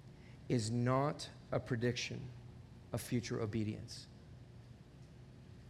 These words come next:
Only faith in Christ will do.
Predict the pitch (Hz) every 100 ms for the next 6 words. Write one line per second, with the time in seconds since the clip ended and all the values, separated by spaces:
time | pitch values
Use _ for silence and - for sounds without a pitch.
0 | - - - - - - - - - -
1 | - 143 156 160 127 117 113 113 - -
2 | - - - 135 117 107 - - - 117
3 | 110 110 120 - - 117 107 - - -
4 | - - - - - - - - - -
5 | 120 113 101 107